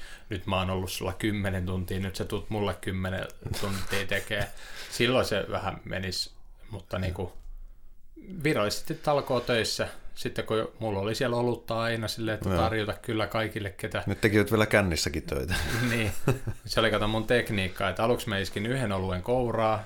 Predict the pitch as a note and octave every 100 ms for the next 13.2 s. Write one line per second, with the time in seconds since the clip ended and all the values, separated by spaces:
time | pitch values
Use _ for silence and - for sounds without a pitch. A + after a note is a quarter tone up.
0 | - - G#2 F#2+ G#2 G2 A2+ G#2+ F#2+ -
1 | A2 - G#2 G2 - - C#3 A#2 - -
2 | - - G#2 G2 G#2 F#2+ G2+ F#2+ - -
3 | G#2+ - - - C3+ A2 A2 G2+ G2 F#2+
4 | F#2 F#2+ F#2 F#2+ - G2 F#2+ G2 G2 F#2
5 | - G2+ G2 G#2+ G#2 - C#3 C3+ A2+ -
6 | A2+ B2 A2 G#2 G2 F#2 A#2 A2 A2 G#2
7 | G#2 G#2 - G#2 - - - - G#2+ G#2
8 | B2 A#2 F#2+ G2+ G2 F#2+ F#2 F#2+ G2 F#2+
9 | F#2 F2+ - - G#2 - - - B2 A2
10 | A2 F#2+ G#2+ F#2+ F2+ - - - - -
11 | - G#2+ A2 G2+ - - E2+ A2 G#2+ F#2+
12 | G2+ G2+ G2 G2 - F#2 D#2+ D2+ D#2 E2+
13 | E2 D#2